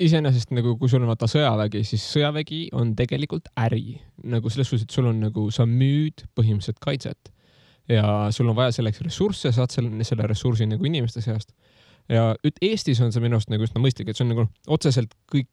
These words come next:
ükski sõjaväelane ei ole mingi, et ai, nüüd lähme vallutame Lätit või midagi, see on pigem mingi, et okei, et meil on lihtsalt seda vaja, sest meil on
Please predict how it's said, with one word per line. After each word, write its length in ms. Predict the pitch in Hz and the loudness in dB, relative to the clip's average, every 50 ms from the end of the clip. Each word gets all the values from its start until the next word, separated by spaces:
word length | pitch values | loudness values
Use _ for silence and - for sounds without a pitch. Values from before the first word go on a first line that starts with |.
| - 156 | 0 0
ükski 200 | 143 - - 120 | 0 0 0 0
sõjaväelane 540 | - 151 139 127 117 120 120 113 107 107 110 | 2 2 2 2 2 2 2 2 0 0 0
ei 40 | 110 | 0
ole 80 | 110 104 | 0 0
mingi, 120 | 107 117 113 | -2 -4 -2
et 80 | 135 | 0
ai, 140 | 139 147 135 | 0 2 0
nüüd 160 | 110 - 107 120 | 0 -2 -2 0
lähme 200 | 123 120 120 117 | 0 0 2 2
vallutame 440 | 107 131 135 127 110 - 120 113 117 117 | 2 2 2 0 0 -2 -2 -2 0 -2
Lätit 360 | 139 156 - 123 117 - - - | -2 -2 -4 -6 -6 -6 -6 -4
või 80 | 110 110 | -2 0
midagi, 200 | 110 110 110 110 | 0 0 0 0
see 80 | 117 135 | 0 0
on 80 | 120 113 | 0 0
pigem 220 | 127 117 113 107 | 0 0 -2 -2
mingi, 140 | 107 107 104 - | -4 -4 -4 -2
et 80 | - | -2
okei, 340 | 147 - - 185 175 151 127 101 | -4 0 0 0 0 2 0 -2
et 60 | - 123 | -4 -4
meil 160 | 131 131 123 | -2 -2 -2
on 80 | 117 120 | -2 -4
lihtsalt 200 | 123 - 131 113 - 135 | -4 -4 -6 -8 -8 -6
seda 140 | 123 117 | -6 -4
vaja, 260 | 120 147 190 208 226 220 | -2 -2 -2 -2 -4 -6
sest 300 | - - 120 - _ _ | -8 -10 -12 -14 _ _
meil 160 | 131 127 127 120 | -10 -6 -6 -6
on 140 | 120 127 | -6 -6